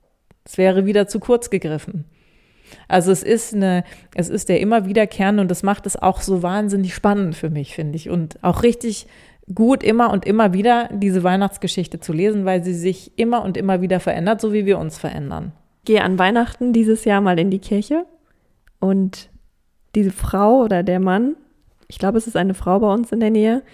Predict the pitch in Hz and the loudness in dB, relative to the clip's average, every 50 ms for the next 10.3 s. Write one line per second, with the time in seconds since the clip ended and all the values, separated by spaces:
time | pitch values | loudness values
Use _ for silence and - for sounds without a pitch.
0 | _ _ _ _ _ - 196 202 196 - 202 - 240 240 254 - - 277 269 - | _ _ _ _ _ -4 -4 -2 -2 -2 -2 0 0 0 0 2 2 2 2 4
1 | 269 302 320 311 - - 320 294 254 220 - - - - - - - _ - - | 2 2 0 0 -2 0 0 0 0 0 -4 -8 -12 -16 -20 -20 -20 _ -20 -20
2 | - _ _ _ - - - - - - 254 - - 254 285 302 - - 240 208 | -20 _ _ _ -18 -16 -16 -12 -2 -2 -2 0 2 2 2 2 4 2 2 4
3 | 220 247 233 - - - 349 403 480 466 - _ - - - - - - - - | 2 0 0 0 2 4 4 4 4 2 -4 _ -20 -18 -18 -18 -20 -20 -20 -20
4 | _ - - 247 247 247 247 247 240 - - - 247 - - - 311 349 - - | _ -2 2 4 4 6 4 4 2 0 0 -2 -2 -2 0 2 2 2 2 0
5 | - - - - - 359 330 - - - 262 254 285 311 285 269 277 269 269 262 | -8 -20 -20 -18 -14 -12 -12 -6 -2 0 0 2 2 2 2 2 2 2 2 0
6 | - - 233 226 226 220 240 277 269 285 285 294 294 285 262 220 214 208 220 240 | 0 0 2 4 4 4 4 4 2 2 0 0 -2 2 2 4 4 4 4 2
7 | - 233 220 220 214 208 - 240 247 254 - 220 214 214 214 226 - 226 208 208 | 2 2 4 4 2 2 2 0 0 2 2 0 2 2 0 -2 -2 -2 0 0
8 | 202 208 226 247 - - 220 202 208 - 185 170 202 208 202 202 202 202 214 240 | 2 2 0 0 0 0 0 0 0 0 0 2 2 2 2 2 4 4 4 2
9 | 233 - - 196 214 - 214 - - 226 220 214 - - 220 208 214 202 202 202 | 0 0 -2 -2 -4 -4 -6 -6 -2 -2 -2 -2 0 0 0 0 2 2 2 2
10 | 202 208 254 240 262 | 2 0 0 -2 -2